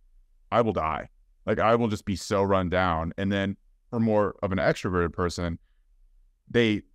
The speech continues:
feed off of that. And if they were s-, put in my position, like, they would be going fucking crazy, sitting at home by themselves all day, just, like, answering emails and, like, working on a spreadsheet. So it, it's,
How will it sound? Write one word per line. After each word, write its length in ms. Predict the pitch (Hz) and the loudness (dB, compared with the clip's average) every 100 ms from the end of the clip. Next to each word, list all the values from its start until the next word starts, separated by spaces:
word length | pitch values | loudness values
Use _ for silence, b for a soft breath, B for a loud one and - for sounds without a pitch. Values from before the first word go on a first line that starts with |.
| _ | _
feed 180 | 196 196 | 2 4
off 200 | 90 85 | 4 0
of 100 | 73 | -2
that. 260 | 85 78 - | 0 0 -2
And 80 | |
if 80 | 101 | -2
they 100 | 110 | 0
were 160 | 110 104 | 0 -2
s-, 140 | 85 - _ - | -4 -18 _ -4
put 180 | 139 | -2
in 60 | 104 | 2
my 160 | 110 143 | 2 2
position, 380 | 101 92 - | 0 -4 -2
like, 120 | 90 87 | -4 0
they 120 | 98 | 0
would 80 | 87 | 0
be 80 | 92 | 0
going 200 | 92 90 | -2 -2
fucking 360 | 101 90 82 | -4 -4 -8
crazy, 680 | - - 110 113 87 85 80 - _ _ | -6 -2 0 0 -2 -6 -6 -12 _ _
sitting 260 | - 117 | -2 2
at 120 | 110 - | 2 0
home 220 | 107 110 | 0 4
by 140 | 101 | 2
themselves 480 | 92 87 110 110 98 | 2 0 2 2 4
all 140 | 92 | 0
day, 260 | 87 90 90 | 2 0 0
just, 180 | 90 - | -2 0
like, 200 | 92 - | 0 0
answering 420 | 104 98 98 90 | -2 -2 -4 -4
emails 520 | - 98 92 95 92 90 | -2 0 0 2 0 0
and, 120 | 90 | -2
like, 180 | 87 - - - | -2 -4 -16 -6
working 300 | 98 98 95 | -2 0 0
on 100 | 82 | -2
a 20 | |
spreadsheet. 500 | - 117 104 - 82 | 0 0 0 -2 -8
So 300 | - 107 98 - _ _ _ _ - | -2 0 0 -6 _ _ _ _ -4
it, 180 | 120 | -2
it's, 320 | 123 127 - | -2 -6 -8